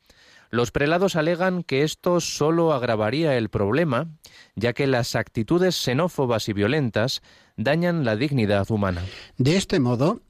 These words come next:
Speaker 2: los obispos chilenos han remarcado que si la dignidad de la persona humana no queda a salvo y, por el contrario, consideramos a algunos menos valiosos o descartables, no hay futuro ni para la fraternidad ni para la sobrevivencia de la humanidad.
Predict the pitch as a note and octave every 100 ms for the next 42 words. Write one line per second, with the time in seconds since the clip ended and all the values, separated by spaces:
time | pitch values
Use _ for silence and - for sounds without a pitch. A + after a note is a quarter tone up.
0 | - C#3 C#3+ C3 D#3 G3+ G3+ - C3+ C3
1 | C#3 B2 B2 - - D#3+ D#3+ E3 B2+ B2
2 | C#3+ C#3 B2+ - C3+ - C3+ C3 B2+ B2+
3 | B2 B2+ E3+ E3+ C3+ C#3+ C3 C3 A#2+ -
4 | D#3 C#3+ C#3+ A#2+ F#2 E2+ - A#2+ E3 D#3+
5 | B2+ A2 G#2 G2 D3 D3 G#2 G2+ - -
6 | C3 A#2+ A2+ A2 G#2 G#2 G2+ C#3 D3 B2
7 | F2+ - - - - B2+ - A2+ A2 C3
8 | C3 B2+ B2+ C3 D3 C#3+ C#3 D3+ D#3 A#2
9 | F#2+ A#2 A#2+ C3+ D#3 - G#2 G#2+ A#2+ -
10 | D#3+ D#3 E3+ B2+ C3+ D#3 - - - -
11 | - C#3+ F3 F#3+ F#3+ F#3+ F3 F3+ F3 F3
12 | C#3 - B2 A#2+ A#2+ A#2 A2 E3+ E3+ E3
13 | D#3 D3+ - - E3 F3+ D3+ D3 D3+ C3+
14 | C3 C3 B2 C#3+ D#3 C3+ B2+ C3+ C#3 B2
15 | B2 C#3 C#3 D3 D3+ C3+ G2+